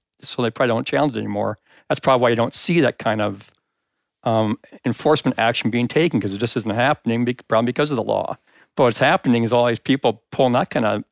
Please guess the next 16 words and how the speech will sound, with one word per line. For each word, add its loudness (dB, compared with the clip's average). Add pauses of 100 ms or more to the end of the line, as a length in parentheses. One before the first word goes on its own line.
(160)
kind -4
of -2
business -2 (420)
where 4
they 4
honk, 2
honk 2
their 4
horns 4
and 0
the 2
neighbor's 2
hunting 0
in 4
his -2
backyard. 2